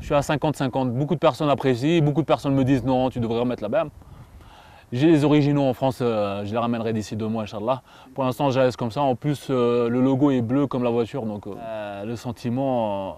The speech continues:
principalement, en fait, c'est la montée d'adrénaline. Les, les voitures, moi, je suis pas, euh, j'aime pas juste les vieilles voitures. Maintenant, je, je suis vraiment quelqu'un qui apprécie, euh, les, les formes des vieilles voitures pour le travail qui a été fait auparavant, et cetera.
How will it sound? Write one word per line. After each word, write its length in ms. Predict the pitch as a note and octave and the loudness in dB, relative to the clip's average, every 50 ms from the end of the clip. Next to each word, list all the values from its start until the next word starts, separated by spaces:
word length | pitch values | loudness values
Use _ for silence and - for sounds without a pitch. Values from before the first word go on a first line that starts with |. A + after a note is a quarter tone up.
| - - - - - - - - - - - - - - - - - - - - - | -16 -20 -20 -20 -20 -20 -20 -20 -16 -14 -12 -12 -12 -12 -14 -18 -18 -16 -16 -12 -4
principalement, 560 | - F3+ F#3 - G3+ E3 - E3 D#3+ F3 F3+ | 0 0 2 2 2 2 2 2 4 4 2
en 40 | E3 - | 2 2
fait, 100 | - D#3+ | 2 0
c'est 140 | - - | 2 2
la 40 | C#3 | 0
montée 240 | C3+ C#3 C3+ - C#3 | 0 0 0 0 2
d'adrénaline. 500 | A#2+ B2+ A#2 A2 B2 A#2 A2 G#2+ G2+ - - - - - - - - - - - - - - - - - _ _ - - - - - - - A#2+ | 2 2 2 2 2 0 0 -2 -6 -8 -12 -14 -16 -18 -20 -20 -20 -20 -20 -20 -20 -20 -20 -20 -20 -20 _ _ -20 -20 -20 -20 -20 -16 -10 -6
Les, 440 | A#2 A#2 A#2+ A#2+ A#2+ A#2+ A#2 A#2 | -4 -2 0 0 0 0 0 0
les 120 | A2+ A#2+ B2 | 0 0 0
voitures, 320 | A#2 C3 C#3 - - C#3 | 0 0 -2 -2 -2 0
moi, 100 | D#3 F3+ | 0 0
je 60 | F3 | 0
suis 100 | - F3 | 0 -2
pas, 400 | D3+ - G#3 G#3+ G#3+ G#3 G3+ F#3+ | -2 0 2 2 4 4 4 4
euh, 460 | F3+ E3+ E3 D#3+ D#3 D3 C#3+ C#3 C3+ C3+ C3 - - - - - - - - _ - - - - _ - | 4 4 2 2 2 2 0 0 -2 -4 -8 -10 -16 -20 -20 -20 -20 -20 -20 _ -20 -20 -20 -16 _ -4
j'aime 140 | D3+ F3+ | -2 0
pas 180 | - - A3+ G3 | 2 2 2 2
juste 280 | D3 D3 G#3 F#3 - D3+ | 2 2 0 0 0 0
les 80 | D3 | 2
vieilles 160 | B2 B2 D#3 C#3+ | 4 4 4 4
voitures. 340 | B2+ C#3+ C#3+ - - B2 A2+ | 4 2 0 0 -2 -4 -4
Maintenant, 200 | B2+ - G3 G3 | -4 -4 -4 -4
je, 160 | - - D#3 | -2 0 0
je 60 | C#3+ | 0
suis 200 | C3+ - - C#3+ | 0 0 -2 -4
vraiment 420 | C3 C#3+ F3+ F#3+ G3+ G3 F#3+ E3+ | -2 -2 0 0 2 2 2 2
quelqu'un 300 | D3 E3 D#3+ C#3+ G3+ G3 | 0 0 -2 -2 -2 -4
qui 120 | F3 - E3+ | -2 -2 -4
apprécie, 460 | D#3 - - F3+ - - G3+ G3 F3+ | -4 -2 -2 -4 -4 -2 0 2 2
euh, 100 | E3 D#3 | 2 2
les, 180 | D3 D3 D3 C3+ | 2 2 2 2
les 140 | C#3 C#3+ | 2 2
formes 240 | C3+ - E3 D#3+ D3+ | 2 0 0 0 2
des 100 | C#3 C#3 | 2 2
vieilles 140 | B2+ C#3 D3+ | 2 2 0
voitures 420 | C3 D3 D3+ C3 - E3 D#3+ D#3+ | 0 0 -2 -2 -2 -4 -4 -4
pour 200 | C3+ C3+ C#3 C#3+ | -4 -2 -2 0
le 120 | C#3 C#3 - | 0 0 -2
travail 340 | - - D#3+ D3+ C#3+ D#3 D3 | -2 -4 -4 -2 -2 -2 -2
qui 80 | D3+ | -2
a 40 | C#3+ | -4
été 160 | C3 - C#3+ | -2 -2 -2
fait 160 | C3 - D#3+ | -2 0 0
auparavant, 460 | D3+ C#3+ - D3+ C3 C#3+ C#3 B2+ D3 C#3 | -2 0 0 0 0 0 0 0 -2 -4
et 40 | |
cetera. 440 | B2 - C3+ - C#3+ C#3 D#3+ G3+ G#3 | -4 -4 -4 -2 0 2 2 2 0